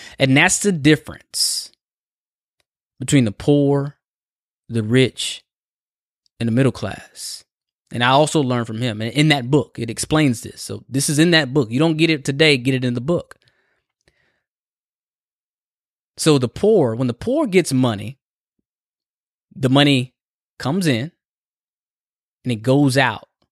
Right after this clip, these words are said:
in their expense column. It goes to pay their bills. It goes to buy their food. It goes to pay for their housing. That's it. The money comes in, it goes out. It comes in, it goes out.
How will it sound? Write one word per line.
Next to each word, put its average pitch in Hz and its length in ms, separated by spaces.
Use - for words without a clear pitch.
in 123 100
their 120 140
expense 117 420
column. - 400
It 131 80
goes 127 260
to 123 60
pay 139 180
their 120 120
bills. 110 520
It 113 100
goes 120 300
to 120 60
buy 120 260
their 113 120
food. 107 540
It 104 100
goes 120 360
to 117 80
pay 120 220
for 117 120
their 110 140
housing. 113 680
That's - 220
it. 131 260
The 120 60
money 120 180
comes 113 260
in, 160 360
it 113 80
goes 117 260
out. 95 220
It - 40
comes 110 280
in, 160 400
it 113 80
goes 117 300
out. 87 200